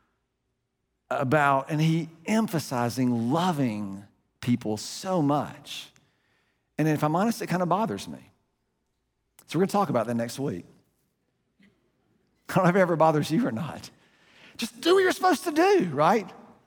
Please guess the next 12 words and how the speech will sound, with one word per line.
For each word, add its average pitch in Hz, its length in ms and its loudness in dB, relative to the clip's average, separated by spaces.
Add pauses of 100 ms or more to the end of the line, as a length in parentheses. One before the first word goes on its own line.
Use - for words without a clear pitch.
(500)
then 147 120 2
Jesus 165 240 2
says, 156 160 0
"No." 170 340 0
Let 165 100 2
me 196 80 6
listen 233 120 6
to 254 80 0
what 240 60 4
he 226 40 4
says 208 240 -2
next. - 480 -2